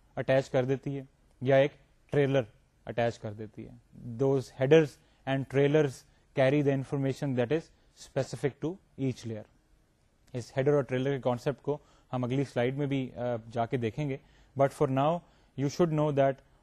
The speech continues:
all the layers except layer number one and layer number seven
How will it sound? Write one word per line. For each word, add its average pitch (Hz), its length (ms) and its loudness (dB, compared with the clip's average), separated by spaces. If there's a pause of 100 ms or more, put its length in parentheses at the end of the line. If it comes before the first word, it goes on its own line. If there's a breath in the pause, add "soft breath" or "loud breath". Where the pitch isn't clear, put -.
(100)
all 170 360 4
the 170 140 6
layers 156 280 8 (800)
except - 500 0 (220)
layer 143 240 4
number 139 240 2
one 135 220 2 (360)
and 147 200 -2
layer 165 180 4
number 147 220 2
seven 110 360 -6